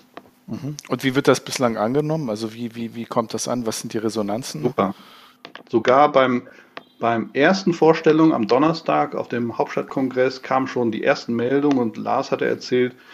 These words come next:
Speaker 2: ein paar Leute hatten sogar nach Hause angerufen, äh, Sekretariat oder irgendwelche Leute und haben gesagt, „Guckt euch die Seite an, da müssen wir unbedingt dabei sein.“ Und wir haben ganz viel Zulauf.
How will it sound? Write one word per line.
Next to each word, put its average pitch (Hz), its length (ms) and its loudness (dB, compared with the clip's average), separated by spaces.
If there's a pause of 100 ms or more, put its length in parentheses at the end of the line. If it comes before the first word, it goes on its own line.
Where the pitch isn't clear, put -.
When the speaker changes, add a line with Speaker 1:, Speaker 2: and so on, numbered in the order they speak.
(240)
Speaker 2:
ein 113 100 -4
paar 120 180 2
Leute 120 340 4
hatten 113 200 -4
sogar 107 400 4
nach 107 260 -4
Hause 123 300 0
angerufen, 113 680 0 (260)
äh, 107 320 -4 (200)
Sekretariat 113 760 0
oder 107 160 -2
irgendwelche 110 400 -4
Leute 110 240 0
und 113 80 -4
haben 104 80 -4
gesagt, 107 340 0 (240)
„Guckt 131 200 -2
euch 123 140 4
die 117 140 -2
Seite 120 400 2
an, 117 220 -2
da 107 100 -2
müssen 113 200 -6
wir 113 60 -2
unbedingt 104 340 -2
dabei 117 340 0
sein.“ 117 300 -2 (300)
Und 107 100 -4
wir 117 100 4
haben 110 100 2
ganz 117 220 0
viel 107 180 -6
Zulauf. 101 460 -4